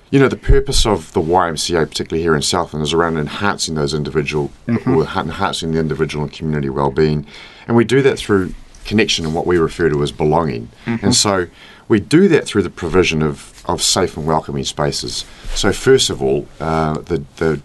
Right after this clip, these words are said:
Speaker 1: health and fitness centre at the Y, uh,
Speaker 2: Mm-hmm.
Speaker 1: is accessible. So it's,
Speaker 2: Yeah.
Speaker 1: it's definitely accessible,
Speaker 2: Mm-hmm.
Speaker 1: um, for people with any form of, um, disability. And we have a wide, wide range of,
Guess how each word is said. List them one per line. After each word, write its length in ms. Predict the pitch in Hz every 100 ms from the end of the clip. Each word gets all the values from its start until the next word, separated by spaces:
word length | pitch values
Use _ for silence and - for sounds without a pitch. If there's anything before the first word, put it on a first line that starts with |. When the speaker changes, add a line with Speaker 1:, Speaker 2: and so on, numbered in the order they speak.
| - -
Speaker 1:
health 300 | 95 92 73
and 80 |
fitness 320 | - 90 87 -
centre 260 | 78 71
at 60 | 71
the 80 | 73
Y, 320 | 73 73 71
uh, 560 | - - - - 107
Speaker 2:
Mm-hmm. 80 | 82
Speaker 1:
is 100 | 76
accessible. 480 | 73 - 95 - 52 -
So 200 | - 82
it's, 220 | - - - -
Speaker 2:
Yeah. 160 | 110
Speaker 1:
it's 80 | 104
definitely 360 | - 101 82 76
accessible, 520 | - - - 69 69
Speaker 2:
Mm-hmm. 220 | - -
Speaker 1:
um, 260 | 78 73 71
for 160 | -
people 280 | - 80 71
with 120 | 67
any 200 | 82 80
form 300 | 71 82 76
of, 220 | 73 67 - - - - - -
um, 220 | 82 76
disability. 560 | 71 - - 95 98 -
And 120 | 101
we 120 | 101
have 180 | 98 92
a 60 | 82
wide, 540 | 76 80 87 87 80
wide 340 | 69 80 78
range 340 | 69 73 76 67
of, 300 | 67 -